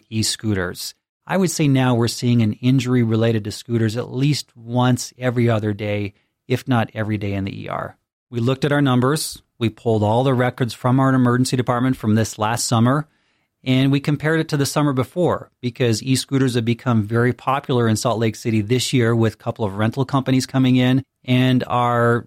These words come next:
number of e-scooter related injuries has significantly gone up.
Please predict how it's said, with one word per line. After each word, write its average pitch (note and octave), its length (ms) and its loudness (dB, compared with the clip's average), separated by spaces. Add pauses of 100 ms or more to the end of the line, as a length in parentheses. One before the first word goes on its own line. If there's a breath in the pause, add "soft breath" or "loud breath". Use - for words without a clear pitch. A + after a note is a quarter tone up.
number B2 600 2
of A#2+ 340 0 (160)
e-scooter C3 420 0
related A2 360 4
injuries C3+ 420 2
has B2 180 0
significantly A2+ 1040 0 (300)
gone G#2+ 220 0
up. - 180 -6